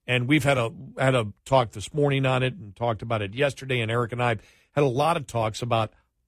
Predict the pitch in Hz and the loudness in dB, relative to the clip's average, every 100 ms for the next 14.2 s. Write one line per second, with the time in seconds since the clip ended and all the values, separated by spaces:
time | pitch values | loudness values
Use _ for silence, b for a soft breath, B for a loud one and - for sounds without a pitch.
0 | - 139 143 - - 220 - - 127 113 | 4 6 6 2 -8 -6 -4 -2 -2 0
1 | 110 104 98 101 101 117 - _ _ _ | -2 -2 0 0 2 -2 -4 _ _ _
2 | _ 123 110 120 147 139 110 117 117 117 | _ -8 -4 2 2 2 0 -2 -2 -2
3 | 104 120 170 - 117 117 113 104 - 113 | -4 -2 -4 -2 0 0 -2 -6 -2 -2
4 | 104 - - _ _ _ _ 120 123 113 | -2 -6 -12 _ _ _ _ -4 0 2
5 | 98 - 156 196 214 214 190 151 127 120 | 0 4 4 6 0 -2 -2 -2 0 0
6 | 120 117 _ _ _ _ _ _ - 120 | -2 -4 _ _ _ _ _ _ 0 2
7 | 110 104 _ - - 147 156 151 131 127 | 2 -4 _ -18 2 4 4 2 -2 -2
8 | 120 113 117 147 135 123 - 120 113 101 | 0 -2 -2 -2 0 -2 -2 -2 -2 -4
9 | 104 143 170 165 160 - 165 135 120 104 | 0 0 2 0 0 0 -2 0 -2 -2
10 | 104 107 165 - 104 92 - 151 147 143 | -2 0 -2 -4 -14 -14 -4 -2 0 -2
11 | 135 - 139 131 117 _ - 240 - - | -6 -8 -4 -2 -4 _ -4 -4 -4 -16
12 | 98 - - _ _ - 127 101 160 147 | -14 -14 -18 _ _ -8 -6 -2 -2 0
13 | 135 107 208 175 165 226 214 - 151 113 | -4 -4 -6 -8 -6 -6 -6 -8 -6 -6
14 | 95 87 | -8 -16